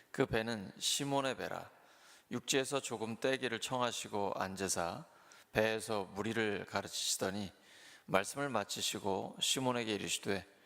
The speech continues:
"깊은 데로 가서 그물을 내려 고기를 잡으라." 시몬이 대답하여 이르되, "선생님, 우리들이 밤이 새도록 수고하였으되 잡은 것이 없지만은 말씀에 의지하여 내가 그물을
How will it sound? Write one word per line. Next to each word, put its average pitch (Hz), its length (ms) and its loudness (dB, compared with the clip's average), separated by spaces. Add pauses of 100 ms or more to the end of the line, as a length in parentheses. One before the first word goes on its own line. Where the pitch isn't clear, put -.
(320)
"깊은 - 480 -2
데로 131 240 4
가서 110 640 0
그물을 110 460 2
내려 98 520 0 (120)
고기를 113 420 0
잡으라." 92 500 -4 (540)
시몬이 139 440 2
대답하여 107 440 2
이르되, 98 500 0 (360)
"선생님, 110 720 -2 (340)
우리들이 120 560 0
밤이 117 380 2
새도록 127 580 0
수고하였으되 113 1120 0 (320)
잡은 117 400 2
것이 117 400 2
없지만은 101 640 -2 (500)
말씀에 139 500 2
의지하여 107 760 0 (120)
내가 101 380 2 (120)
그물을 117 580 0